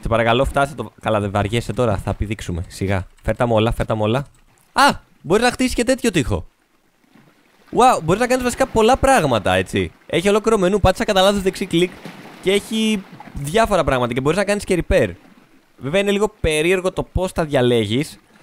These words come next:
αλλά οκ. Ενδιαφέρον αυτό. Προς το παρόν θα επεκταθούμε κατά πλάτος και κατά μήκος.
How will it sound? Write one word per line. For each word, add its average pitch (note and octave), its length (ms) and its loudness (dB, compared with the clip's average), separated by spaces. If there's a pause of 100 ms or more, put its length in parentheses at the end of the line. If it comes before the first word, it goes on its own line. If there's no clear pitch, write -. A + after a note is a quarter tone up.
(420)
αλλά C#3 520 4
οκ. E3 200 2 (560)
Ενδιαφέρον G3+ 520 2
αυτό. B2 200 0
Προς C#3 140 -6
το D3+ 100 -4
παρόν F3+ 240 0
θα F3 300 -2
επεκταθούμε D#3 800 -2 (100)
κατά C3 240 -2
πλάτος D#3+ 340 -2
και D3 100 -6
κατά C#3 240 0
μήκος. C#3 380 -2